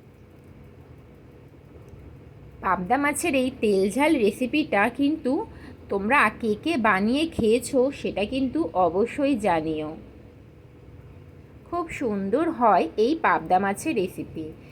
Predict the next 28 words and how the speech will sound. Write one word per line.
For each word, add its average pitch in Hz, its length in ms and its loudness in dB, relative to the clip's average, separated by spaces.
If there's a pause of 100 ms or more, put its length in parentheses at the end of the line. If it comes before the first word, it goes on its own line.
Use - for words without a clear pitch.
(320)
তো 277 80 -4 (300)
একটা 262 240 -2 (120)
পাত্রে 226 440 0 (120)
আমি 185 140 -4 (240)
সব 226 160 2 (120)
মাছগুলোকে 220 640 0 (140)
তুলে 214 240 0 (100)
নিয়েছি, 294 360 -4 (220)
তারপরে 202 480 0 (260)
জুসটাকে 247 600 -4 (260)
আবারও 185 280 2 (100)
ঢেলে 170 320 4
নিলাম। 160 240 -4 (160)
তো 269 80 0 (720)
রেডি 254 320 2
হয়ে 320 260 2
গেছে 277 220 0 (120)
আমার 208 180 2 (100)
পাবদা 160 400 0
মাছের 247 360 0
রেসিপি। 262 380 -2 (180)
ওপর 240 180 0 (100)
থেকে - 180 -4 (100)
একটু - 160 -10 (100)
কাঁচা 190 400 0
তেল - 140 0 (140)
ছড়িয়ে 175 400 0
দিলাম, 165 220 2